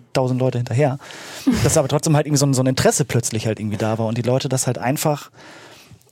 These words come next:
Speaker 1: äh, diese, die Musik, die wir machen, vor allem halt einfach als, als gut befunden haben. Und das ist, äh, eigentlich das schönste Kompliment, was man bekommen kann.
Speaker 2: Definitiv.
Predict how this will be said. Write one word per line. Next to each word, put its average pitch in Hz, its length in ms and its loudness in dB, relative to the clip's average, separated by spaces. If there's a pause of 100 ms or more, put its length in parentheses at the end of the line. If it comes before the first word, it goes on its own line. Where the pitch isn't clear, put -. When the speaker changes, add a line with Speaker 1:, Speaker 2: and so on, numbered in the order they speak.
Speaker 1:
äh, 127 200 4
diese, 131 240 -2
die 131 120 -2
Musik, 135 460 2
die 135 120 0
wir 120 100 2
machen, 117 300 0
vor 107 160 -4
allem 117 260 0
halt 120 120 0
einfach 123 260 -4
als, 120 300 -4
als - 260 -4 (320)
gut - 280 -2 (500)
befunden 107 440 -4
haben. 82 320 -10
Und 90 120 -14
das 107 100 -10
ist, - 320 -2
äh, 120 400 -2 (1120)
eigentlich 123 180 -2
das 123 120 0
schönste 139 240 -2
Kompliment, 131 380 -4
was - 120 -10
man 123 220 -4 (100)
bekommen 139 320 -10 (220)
kann. 82 240 -8 (600)
Speaker 2:
Definitiv. 151 880 2